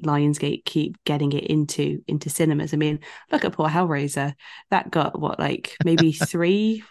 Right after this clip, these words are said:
Speaker 1: four films into the theaters before they all went D T V. I think it was even fewer for something like Leprechaun.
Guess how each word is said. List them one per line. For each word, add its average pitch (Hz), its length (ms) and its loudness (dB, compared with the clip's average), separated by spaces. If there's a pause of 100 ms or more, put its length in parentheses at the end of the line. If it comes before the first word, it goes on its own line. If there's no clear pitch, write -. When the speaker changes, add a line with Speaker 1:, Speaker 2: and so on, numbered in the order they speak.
Speaker 1:
four 220 260 2
films 226 420 -2
into 220 240 -2
the 214 80 -2
theaters 214 640 -2
before 190 340 -2
they 180 180 2
all 185 120 4
went 180 180 0
D 180 160 4
T 185 140 0
V. 180 460 2 (360)
I - 80 -2
think 165 120 2
it - 40 2
was 160 120 -2
even 151 240 2
fewer 170 420 0
for 160 140 -10
something 151 280 -4
like 143 140 -4
Leprechaun. 160 680 0